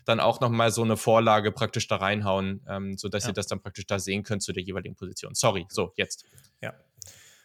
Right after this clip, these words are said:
Speaker 2: Ähm, und ich hab das tatsächlich relativ hoch bewertet. Ich wa-, sag dir beziehungsweise euch auch, warum. Ähm,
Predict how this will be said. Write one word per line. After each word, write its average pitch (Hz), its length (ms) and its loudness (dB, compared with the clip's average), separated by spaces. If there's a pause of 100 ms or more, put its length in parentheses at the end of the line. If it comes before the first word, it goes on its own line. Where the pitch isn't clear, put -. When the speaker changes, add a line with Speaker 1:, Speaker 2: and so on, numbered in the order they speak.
(200)
Speaker 2:
Ähm, 131 420 2
und 135 220 0
ich 175 140 4
hab 226 80 -2
das - 120 2
tatsächlich 170 360 2
relativ 156 320 0
hoch 196 120 -2
bewertet. 104 300 -4
Ich 104 140 -6
wa-, 135 140 -2
sag 131 300 -4
dir 165 160 -2
beziehungsweise 135 500 -2
euch 139 200 0
auch, 127 160 -2
warum. 127 440 -2 (680)
Ähm, 131 580 0